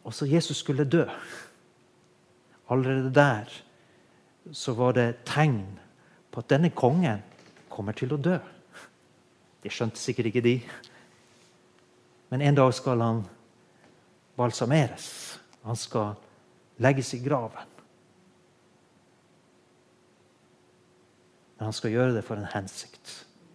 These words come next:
Han skal frelse sitt folk. Han skal frelse Israel.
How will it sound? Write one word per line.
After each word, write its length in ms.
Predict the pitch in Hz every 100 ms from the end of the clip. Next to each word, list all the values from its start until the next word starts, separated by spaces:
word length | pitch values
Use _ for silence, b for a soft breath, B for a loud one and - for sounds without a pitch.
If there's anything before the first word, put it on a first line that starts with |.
| _ _ _ _ _ -
Han 100 | -
skal 160 | - -
frelse 680 | - 123 131 - - - 92 - _ -
sitt 200 | - -
folk. 380 | - 113 107 -
Han 100 | 107
skal 160 | - 104
frelse 560 | - 123 127 - - 90
Israel. 460 | 110 - - 107